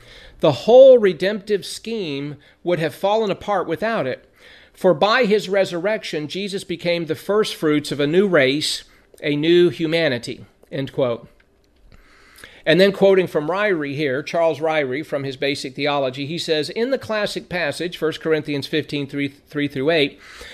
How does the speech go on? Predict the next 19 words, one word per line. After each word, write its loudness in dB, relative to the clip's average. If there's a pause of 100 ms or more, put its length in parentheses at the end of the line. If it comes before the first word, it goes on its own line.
(220)
Christ's 2
death 2
and -2
resurrection -2
are -2
said -4
to 0
be -2
of 0
first -2
importance. 0 (760)
The 2
gospel 2
is 0
based 2
on -2
two -4
essential -4
facts. -4